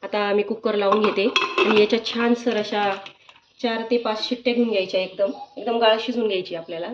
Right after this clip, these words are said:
डाळ. आता आपल्या शिट्ट्या होता ना मैत्रिणींनो, तोपर्यंत आपण साराच्या, साराची तयारी करून घेऊया. हे मी, अ, साराची तयारीसाठी मैत्रिणींनो हे बघा सहा मी कांदे घेतलेले मध्यम आकाराचे,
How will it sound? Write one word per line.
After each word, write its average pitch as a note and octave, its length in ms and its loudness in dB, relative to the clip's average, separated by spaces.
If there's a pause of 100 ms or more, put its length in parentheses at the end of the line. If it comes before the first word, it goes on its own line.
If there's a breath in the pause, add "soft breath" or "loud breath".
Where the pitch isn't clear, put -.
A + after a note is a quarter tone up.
डाळ. F#3+ 160 -4 (1080)
आता A3 180 -6
आपल्या A#3 320 -2
शिट्ट्या A#3+ 340 -2
होता A3 220 0
ना A3+ 80 0
मैत्रिणींनो, A3 600 -4 (120)
तोपर्यंत A3 380 -4
आपण A3 200 -4
साराच्या, G#3 800 -2 (280)
साराची G#3+ 400 -4
तयारी F3+ 200 -2
करून F#3+ 260 -8
घेऊया. F#3+ 300 -6 (1300 loud breath)
हे A3 120 8
मी, G#3+ 540 8
अ, G3 100 -6
साराची G#3+ 440 2
तयारीसाठी G3 480 0
मैत्रिणींनो G3 500 2
हे F#3+ 80 4
बघा G3+ 180 2 (440 loud breath)
सहा A#3 220 0
मी G3+ 160 2
कांदे G#3 300 -2
घेतलेले F3+ 800 0
मध्यम F#3 400 -2
आकाराचे, F3+ 480 -2